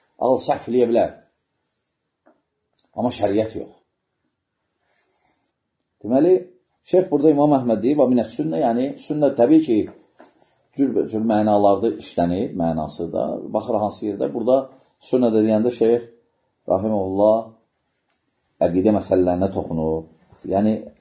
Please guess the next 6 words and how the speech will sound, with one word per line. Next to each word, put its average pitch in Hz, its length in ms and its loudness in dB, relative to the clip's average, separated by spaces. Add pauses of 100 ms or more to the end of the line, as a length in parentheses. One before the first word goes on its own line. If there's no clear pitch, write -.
(180)
əhl-i 98 280 -4
sünnə 104 240 0
əqidəsindən. 73 500 -6 (920)
Deməli, 135 260 2
qəza 127 280 2
qədərə 139 320 4